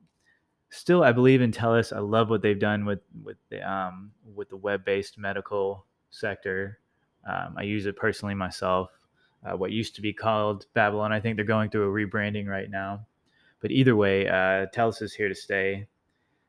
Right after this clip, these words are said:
And, um, I'll keep them at the very least for sentimental value. Uh, next up on the list, we have the, um,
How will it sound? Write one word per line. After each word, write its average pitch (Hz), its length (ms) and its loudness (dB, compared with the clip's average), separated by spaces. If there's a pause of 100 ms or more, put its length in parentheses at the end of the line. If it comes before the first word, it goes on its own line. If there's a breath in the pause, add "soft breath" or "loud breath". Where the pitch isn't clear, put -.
(180)
And, 123 320 -2
um, 113 460 -2 (260)
I'll 131 100 0
keep 135 220 0
them 113 160 0
at 104 80 -2
the 101 60 -4
very 120 280 2
least 98 300 -4
for 95 380 0
sentimental 101 560 -4
value. 92 480 -6 (1080)
Uh, 110 460 0
next 131 400 0
up 127 160 4
on 123 160 4
the 113 240 4
list, 127 460 4
we 123 160 4
have 110 480 0
the, 101 260 0
um, 92 580 -4